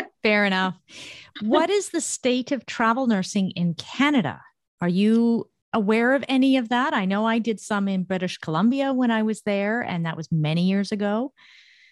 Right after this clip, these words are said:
Speaker 1: But that's, like, a lot of remote, remote nursing.
Speaker 2: It's mostly remote, and you have to stay within the province. You can't hop from province to province like you can
Speaker 1: Right.
Speaker 2: hop from state to state in the U S.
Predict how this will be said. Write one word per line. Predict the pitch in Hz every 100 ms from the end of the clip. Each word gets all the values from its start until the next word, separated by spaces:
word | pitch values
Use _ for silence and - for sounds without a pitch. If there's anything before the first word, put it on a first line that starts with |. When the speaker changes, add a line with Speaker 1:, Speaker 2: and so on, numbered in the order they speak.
| _ _ _ _ _
Speaker 1:
But | 233 226 233
that's, | 254 254 -
like, | 254 240
a | 226
lot | 220 220
of | 208 196
remote, | 190 196 202 - - - - _ _ -
remote | 190 196 208 220 214
nursing. | 190 156 -
Speaker 2:
It's | 208 -
mostly | 190 202 214 233 302
remote, | 269 294 247 208 208
and | - 190
you | 180
have | 196 190
to | 202
stay | - 185
within | 180 185 175
the |
province. | 156 - 202 170 156 - -
You |
can't | - 190 170
hop | - 185 -
from | - 165
province | 185 165 165 -
to |
province | 175 - 302 233 170 - -
like | 175 175
you | 185
can | 170
Speaker 1:
Right. | 160
Speaker 2:
hop | 175 -
from | 165
state | 160 - 160 -
to |
state | - 165 147
in | 151
the | 147
U | 147 147
S. | 160 147 - -